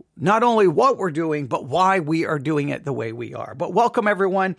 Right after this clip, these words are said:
It is Wednesday, September the twentieth, twenty twenty-three, and it is time for your pop quiz for today. And I, look, I know some of you are not gonna like today's Bible Pop Quiz. You're not,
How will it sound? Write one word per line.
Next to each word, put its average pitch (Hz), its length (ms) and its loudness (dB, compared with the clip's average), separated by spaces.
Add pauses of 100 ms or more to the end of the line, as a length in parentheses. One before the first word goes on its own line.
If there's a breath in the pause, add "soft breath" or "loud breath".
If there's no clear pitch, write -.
(200 soft breath)
It 160 140 0
is 165 180 -2
Wednesday, 185 540 -2
September 190 420 -6
the 156 120 -6
twentieth, 190 440 -2
twenty 202 240 -4
twenty-three, 202 800 -2 (260 loud breath)
and 156 160 -2
it 160 140 -4
is - 200 -8
time 170 580 -2 (160 loud breath)
for - 180 -4
your 143 580 2 (280 soft breath)
pop 185 300 -6
quiz 160 540 -2
for 165 260 -2
today. 170 720 0 (320 loud breath)
And 151 240 0
I, 139 240 -2
look, 180 300 0
I 156 120 -2
know 160 340 2
some 156 260 -6
of 143 100 -8
you 151 140 -6
are 147 80 -4
not 147 160 -4
gonna 143 160 -4
like 143 240 0
today's 123 320 -6
Bible - 260 -4
Pop - 240 -12
Quiz. - 400 -14
You're 135 140 -6
not, 127 400 -8